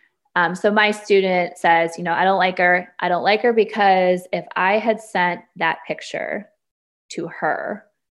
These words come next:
she would have thought I was ghetto. So I don't like that she sent it to me." And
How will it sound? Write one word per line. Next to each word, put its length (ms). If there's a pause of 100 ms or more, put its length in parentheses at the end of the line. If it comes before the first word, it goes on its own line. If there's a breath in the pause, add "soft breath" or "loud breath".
(120)
she 280
would 140
have 120
thought 340
I 120
was 280
ghetto. 480 (400)
So 180
I 120
don't 280
like 260
that 120
she 180
sent 300
it 280
to 140
me." 300 (1400 soft breath)
And 580